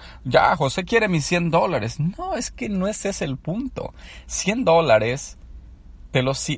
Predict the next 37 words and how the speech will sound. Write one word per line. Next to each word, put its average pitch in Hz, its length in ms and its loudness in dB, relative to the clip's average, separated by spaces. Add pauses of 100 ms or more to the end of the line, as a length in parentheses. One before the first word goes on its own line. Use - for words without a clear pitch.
(100)
te 139 100 2
los 135 200 2
gastas 202 500 4
en 143 140 4
la 139 120 4
ce-, - 240 -2
en 147 80 2
una 196 180 2
sentada 180 540 6
en 180 80 0
el 156 140 2
buffet, 131 640 0 (1400)
¿verdad? 127 380 0 (640)
Eh, - 120 -4 (160)
ahí 156 220 2
te, 214 200 4
ahí 151 140 4
te 202 140 -6
comes 220 360 -2
cien 180 220 -2
dólares 180 360 4
si 143 100 -6
llevas 170 300 4
un 170 100 -2
par 170 160 10
de 165 80 2
amigos 160 320 0
invitados, 160 560 6
más 131 200 4
ustedes 160 280 4
son 156 160 -2
cuatro 160 300 4
o - 20 -6
cinco 151 200 0
en 143 40 4
la 139 100 4
familia. 196 520 4